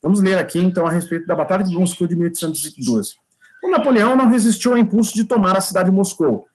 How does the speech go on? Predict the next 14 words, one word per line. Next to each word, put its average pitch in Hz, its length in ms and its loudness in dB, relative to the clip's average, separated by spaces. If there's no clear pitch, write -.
esperando 202 420 0
com 254 100 -2
essa 214 200 0
atitude 220 480 0
convencer, 143 720 -2
né, 127 100 -2
o 135 160 -2
czar 127 320 -2
Alexandre 120 480 -2
primeiro 208 360 2
a 190 120 0
assinar 151 480 0
a 151 80 0
paz. 101 420 -6